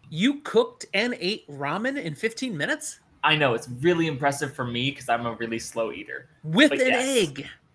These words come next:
Speaker 2: Yes.
Speaker 1: Crazy. I had ramen a week and a half ago for the first time in, like, six months,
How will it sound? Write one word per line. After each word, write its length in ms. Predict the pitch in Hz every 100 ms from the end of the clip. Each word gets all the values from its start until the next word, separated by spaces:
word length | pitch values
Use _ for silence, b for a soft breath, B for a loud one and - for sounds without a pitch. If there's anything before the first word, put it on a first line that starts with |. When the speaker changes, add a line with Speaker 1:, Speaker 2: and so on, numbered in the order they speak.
| _
Speaker 2:
Yes. 400 | 131 107 - - - _ _ _ -
Speaker 1:
Crazy. 880 | - 135 117 127 143 127 131 117 _ B B -
I 180 | 175 220
had 320 | 208 220 160
ramen 800 | 160 190 170 139 139 139 139 151 135
a 40 |
week 180 | 160 202
and 80 | 190
a 40 |
half 200 | 190 180
ago 240 | 151 123
for 120 | 113 -
the 80 |
first 360 | - 180 190 -
time 360 | 170 165 170 156
in, 80 |
like, 380 | 131 123 113 - _ _ _ _
six 380 | - - - -
months, 580 | 123 131 160 - -